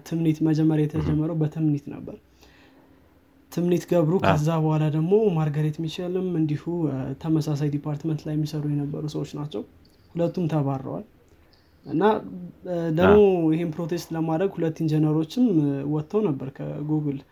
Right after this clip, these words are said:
Speaker 1: አሁን ደግሞ፣
Speaker 2: እህ።
Speaker 1: እ፣ የተፈጠረው ምንድነው? የኤአይ፣ እ፣ እ፣
Speaker 2: እህ።
Speaker 1: ዲፓርትመንት ማኔጀሩ እንዲሁ፣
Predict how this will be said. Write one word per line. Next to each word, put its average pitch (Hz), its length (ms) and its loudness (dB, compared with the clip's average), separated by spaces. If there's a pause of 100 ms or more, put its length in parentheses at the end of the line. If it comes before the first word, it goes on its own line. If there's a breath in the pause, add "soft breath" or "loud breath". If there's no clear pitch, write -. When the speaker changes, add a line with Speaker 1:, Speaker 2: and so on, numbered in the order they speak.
(1000 soft breath)
Speaker 1:
አሁን 180 300 2 (100)
ደግሞ፣ 170 260 2 (100)
Speaker 2:
እህ። 165 280 0 (100)
Speaker 1:
እ፣ 147 80 -10 (180)
የተፈጠረው 156 680 -2
ምንድነው? 165 440 0
የኤአይ፣ 151 680 0 (200)
እ፣ - 120 -16 (1400 loud breath)
እ፣ - 100 -14 (280)
Speaker 2:
እህ። 80 140 -8 (280)
Speaker 1:
ዲፓርትመንት 170 760 -2
ማኔጀሩ 160 500 0 (800 soft breath)
እንዲሁ፣ 165 320 -2